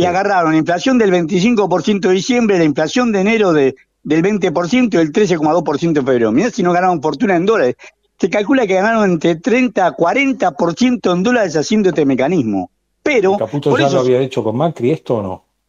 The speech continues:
Speaker 1: Pero no en esta magnitud. No en esta, lo habían hecho,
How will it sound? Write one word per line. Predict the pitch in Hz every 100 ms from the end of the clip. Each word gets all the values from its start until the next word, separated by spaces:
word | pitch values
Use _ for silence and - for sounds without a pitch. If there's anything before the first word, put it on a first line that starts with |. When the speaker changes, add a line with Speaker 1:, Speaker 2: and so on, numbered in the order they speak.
| _ _ _ _ _ _ _ _
Speaker 1:
Pero | 151 135
no | 147
en | 170 160
esta | 135 143
magnitud. | 131 127 120 113 98 - _ _ 127
No | 147 170
en | 165
esta, | 160 131 117
lo | 117
habían | 131 165 175
hecho, | 190 - 151